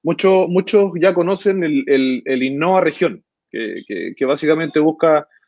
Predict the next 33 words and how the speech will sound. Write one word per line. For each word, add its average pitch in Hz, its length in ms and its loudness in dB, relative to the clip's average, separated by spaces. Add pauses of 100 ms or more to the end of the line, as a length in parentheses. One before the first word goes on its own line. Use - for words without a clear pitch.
(120)
busca, 143 720 0
eh, 117 640 -6
eh, - 60 -10
alguna 127 400 -4
innovación, 135 920 -4 (180)
eh, 120 140 -2
con 120 200 0
alcance 135 420 0
regional. 127 480 -4 (480)
Eh, 131 380 4 (260)
pero, 151 260 4
eh, 190 160 0
eh, 170 200 -2
inca-, 175 400 0
esta 202 420 -2
es 170 100 -6
muy, 190 360 -8
es 143 180 -14
muy 180 220 -8
similar, 180 520 -4 (240)
de 143 80 -6
hecho 147 160 -8
también 135 320 -2
busca 147 280 -2
prototipar, 131 680 2
¿cierto? 147 380 -4
No, 131 160 -8
no, 120 180 -20
no 127 80 -10
hay 131 60 -6
por 131 140 -6
qué 139 100 -2
tener 135 320 -2